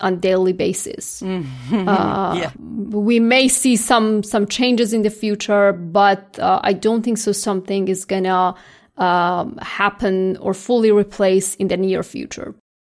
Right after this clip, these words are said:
Speaker 2: So is there an opportunity to use A I to make your content even more relevant or, uh, sort of in an oxymoron kind of way, more personal?
Speaker 1: Absolutely. So when it comes to, uh, using A I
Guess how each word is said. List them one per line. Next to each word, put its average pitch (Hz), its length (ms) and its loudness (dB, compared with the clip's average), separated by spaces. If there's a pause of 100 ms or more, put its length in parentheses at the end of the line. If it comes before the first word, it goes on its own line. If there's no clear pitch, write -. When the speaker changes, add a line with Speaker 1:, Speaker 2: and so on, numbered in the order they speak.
(140)
Speaker 2:
So 247 220 4
is 311 140 0
there 523 160 4
an 311 80 4
opportunity 247 680 2
to 220 140 -4
use 233 540 0
A 240 220 4
I 220 320 4
to 214 120 -2
make 214 400 -2
your 196 140 2
content 202 720 0
even 190 280 -4
more 180 360 2
relevant 220 680 0
or, 170 400 2 (480)
uh, 151 100 -10
sort - 380 -2
of - 200 -4
in 185 120 0
an 165 100 2
oxymoron 175 840 2
kind 175 220 -2
of 165 80 -6
way, 175 240 0
more 233 300 2
personal? 233 760 -2 (540)
Speaker 1:
Absolutely. - 880 -2
So 202 200 -2
when 190 300 0
it 277 220 -2
comes 220 400 -6
to, 190 400 2
uh, 180 640 -2 (680)
using 202 580 0
A 190 220 0
I 202 500 0